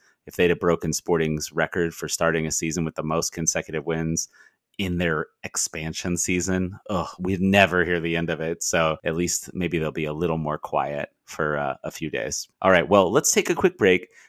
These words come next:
When we come back, we got more for you on For the Glory K C.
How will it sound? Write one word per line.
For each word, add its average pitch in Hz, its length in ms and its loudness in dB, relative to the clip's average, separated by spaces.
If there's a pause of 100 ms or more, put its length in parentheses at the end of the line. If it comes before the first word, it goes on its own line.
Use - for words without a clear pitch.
When 107 120 4
we 123 80 4
come 123 180 4
back, 92 300 4
we 98 100 0
got 85 200 2
more 90 240 2
for 87 260 2
you 90 340 2 (200)
on 76 300 -4
For 73 200 -6
the 76 80 -8
Glory 80 360 -8
K - 160 -6
C. 147 260 -6